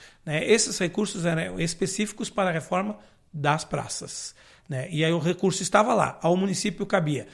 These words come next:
Nós queremos ou não queremos? Se nós queremos, nós temos que fazer projeto e competir com outros municípios. E foi isso que nós fizemos.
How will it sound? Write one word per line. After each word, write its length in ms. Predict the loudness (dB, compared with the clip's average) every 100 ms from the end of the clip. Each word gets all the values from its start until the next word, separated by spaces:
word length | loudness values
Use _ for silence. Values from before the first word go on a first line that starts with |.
| -20 -6
Nós 220 | 0 0
queremos 420 | 2 6 6 6 2
ou 80 |
não 160 | 2 2
queremos? 600 | 2 2 2 -6 -14 -16 -20 -18
Se 120 | -4 0
nós 180 | 0
queremos, 300 | 4 4 4
nós 100 | 0
temos 160 | -4 -6
que 100 | -6
fazer 200 | -4 -4
projeto 400 | -2 0 0 -2
e 40 |
competir 600 | -2 -2 0 -4 -2 -8
com 160 | -4 -2
outros 260 | -2 -4 -6
municípios. 500 | -6 -4 -8 -10 -18 -18 -6 -2
E 80 |
foi 200 | 0 2
isso 140 | 0 0
que 60 |
nós 160 | -4 -4
fizemos. 420 | -2 -2 -2 -8